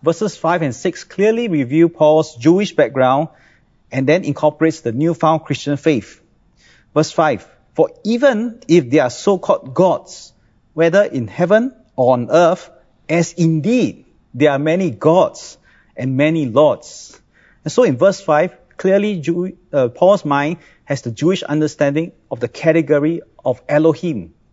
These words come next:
many spiritual beings, many gods. But verse six, he makes the same claim, "Yet for us there is only one God and only one Lord." And so in this large category of Elohim,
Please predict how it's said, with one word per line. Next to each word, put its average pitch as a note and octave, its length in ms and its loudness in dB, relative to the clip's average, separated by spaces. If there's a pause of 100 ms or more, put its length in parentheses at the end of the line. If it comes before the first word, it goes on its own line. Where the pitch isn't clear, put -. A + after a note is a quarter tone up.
(120)
many F3 340 -2
spiritual D3+ 480 -2
beings, A#2+ 340 -6
many E3 360 -2
gods. - 480 -2 (720)
But B2 160 0
verse G3+ 200 2
six, - 300 -4
he C#3+ 80 -2
makes D3 240 -2
the B2 80 -8
same F#3 260 0
claim, B2+ 400 0
"Yet F3+ 260 2
for - 200 -4
us E3 220 -2
there C3+ 200 0
is A#2+ 140 -6
only D#3+ 300 -4
one C3 580 -4
God B2 260 2 (500)
and A#2 200 -6
only D3 260 -4
one B2+ 340 0
Lord." A2 280 -2 (1300)
And F3 100 -4
so - 140 2
in E3+ 120 2
this - 380 -2 (120)
large G3 300 -2
category D#3+ 540 2
of C3 180 0
Elohim, D3 680 -2